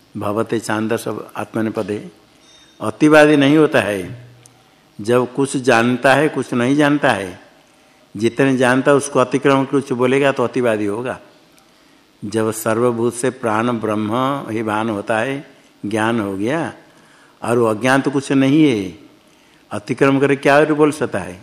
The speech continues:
अतिवादी न भवति, अतिक्रम्य वदति इति अतिवादी,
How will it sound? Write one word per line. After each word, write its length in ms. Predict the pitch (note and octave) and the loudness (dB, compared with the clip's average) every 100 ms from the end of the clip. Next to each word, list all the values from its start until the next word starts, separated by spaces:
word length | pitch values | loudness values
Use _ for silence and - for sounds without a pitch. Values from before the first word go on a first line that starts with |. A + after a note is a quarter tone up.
| - - | -12 -10
अतिवादी 480 | G2+ B2 A#2+ A2 | -4 0 0 -2
न 80 | G#2+ | -2
भवति, 640 | B2 C#3+ G#2+ G2 - D3 - _ _ _ _ _ _ G#2+ | -2 -2 -4 -6 -8 -12 -14 _ _ _ _ _ _ -14
अतिक्रम्य 1040 | - C3+ - B2 A#2 A#2 A#2 A#2 C3 D3 | -8 -10 -6 -2 0 0 0 0 0 0
वदति 440 | C3+ A2 B2 B2 C3+ | -2 -2 -2 -2 -2
इति 120 | C3+ | -2
अतिवादी, 500 | A2+ C#3 D3+ D3 | -2 0 0 0